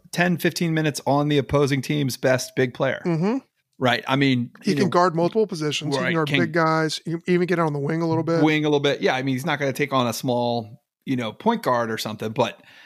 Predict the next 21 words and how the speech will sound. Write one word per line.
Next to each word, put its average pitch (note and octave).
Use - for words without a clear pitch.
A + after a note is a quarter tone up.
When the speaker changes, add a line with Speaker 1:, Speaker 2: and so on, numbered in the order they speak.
Speaker 1:
but C#3
he D#3+
can F#3+
play E3+
a E3
lot C#3
of B2+
places. G#2
Yeah, C3
I'm C3+
with E3+
you. F2+
Um, A2+
there's A#2
some A#2
rebounds B2+
there. A#2
I D3
think C3+
Christmas -
is, A2+